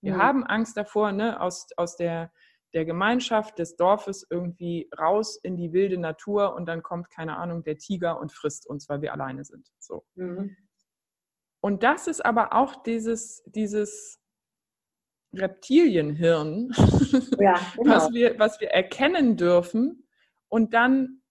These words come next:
Speaker 1: darüber hinauswachsen in das Wissen und in die Freiheit. Erstens ist heute ein, eine völlig andere Welt um uns herum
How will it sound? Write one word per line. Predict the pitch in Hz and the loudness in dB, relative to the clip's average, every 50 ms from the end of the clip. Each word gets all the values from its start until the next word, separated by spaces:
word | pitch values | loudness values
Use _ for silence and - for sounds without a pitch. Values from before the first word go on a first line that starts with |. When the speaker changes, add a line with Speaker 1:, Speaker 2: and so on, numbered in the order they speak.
| _ _ _ _ _ | _ _ _ _ _
Speaker 1:
darüber | 196 - 214 214 214 233 226 220 214 | _ 0 0 2 4 4 4 2 2
hinauswachsen | 208 208 196 196 196 202 233 277 269 - - 202 190 190 196 - - - 214 220 226 | 0 0 -2 -2 0 0 0 0 0 -2 -4 -2 -2 -2 -4 -6 -10 -6 -4 -4 -4
in | 220 - 202 214 202 | -4 -4 -4 -4 -2
das | 196 196 196 - 190 | -4 -4 -6 -6 -4
Wissen | 254 320 320 - - 240 202 | -4 -4 -4 -4 -6 -6 -6
und | - 196 190 | -6 -6 -6
in | 214 214 | -4 -4
die | 208 208 202 | -4 -6 -6
Freiheit. | - - 208 214 226 226 208 180 180 - | -6 -2 -2 0 0 0 -2 -4 -4 -4
Erstens | - 208 240 233 - - 196 208 226 226 - - _ _ _ _ _ _ _ _ _ _ _ _ _ - | -4 -4 -4 -4 -6 -8 -6 -6 -6 -6 -8 -18 _ _ _ _ _ _ _ _ _ _ _ _ _ -4
ist | 202 214 208 - - 190 - | -4 -4 -4 -6 -8 0 2
heute | 208 208 220 214 240 220 - - - | 4 4 4 2 0 -2 -2 -4 -6
ein, | 185 190 190 - - | -6 -6 -6 -8 -8
eine | 185 190 185 175 | -8 -8 -8 -8
völlig | - - 262 285 302 285 - - | -6 -2 -2 0 0 -2 -4 -2
andere | 233 226 226 208 185 | -2 -2 -2 -2 -2
Welt | 180 175 185 202 208 - | 0 0 0 0 -2 -4
um | - 196 185 | -4 -4 -4
uns | 175 190 196 - | -4 -6 -8 -6
herum | - 175 165 208 240 240 254 - - | -6 -4 0 2 2 2 0 -2 -4